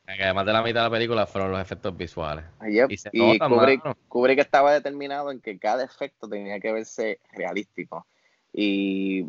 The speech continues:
Speaker 2: mano, ¿sabes? Yo me imagino cuando esta película salió, le tuvo que haber volado la mente a todo el mundo, porque, ¿sabes? Esto es antes de Star Wars, esto es antes de,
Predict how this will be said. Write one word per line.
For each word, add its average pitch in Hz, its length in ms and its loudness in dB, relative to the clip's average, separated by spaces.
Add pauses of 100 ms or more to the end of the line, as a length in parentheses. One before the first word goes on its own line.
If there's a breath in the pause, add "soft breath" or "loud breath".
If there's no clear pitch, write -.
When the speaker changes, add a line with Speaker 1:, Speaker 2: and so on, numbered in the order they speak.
(100)
Speaker 2:
mano, 127 280 4
¿sabes? 101 360 4 (400)
Yo 110 240 0
me 117 80 0
imagino 127 360 0
cuando 127 180 -2
esta 113 120 -2
película 101 400 0
salió, 110 680 -2 (280 soft breath)
le 90 140 -4
tuvo 90 180 -2
que 107 80 0
haber 110 140 4
volado 110 280 0
la 113 120 -2
mente 104 320 -2
a 104 80 0
todo 107 100 0
el 113 80 -8
mundo, 107 300 -4
porque, 98 400 -4 (100)
¿sabes? 98 300 -2
Esto 107 200 -4
es 120 120 4
antes 123 340 -2
de 139 80 -4
Star 117 320 2
Wars, 117 380 -4
esto 110 220 -8
es - 60 -6
antes 110 400 -8
de, 104 640 -4